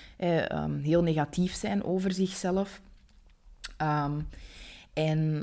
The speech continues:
als je dus een laag zelfbeeld hebt, dan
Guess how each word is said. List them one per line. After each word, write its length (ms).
als 200
je 100
dus 140
een 160
laag 300
zelfbeeld 760
hebt, 420
dan 500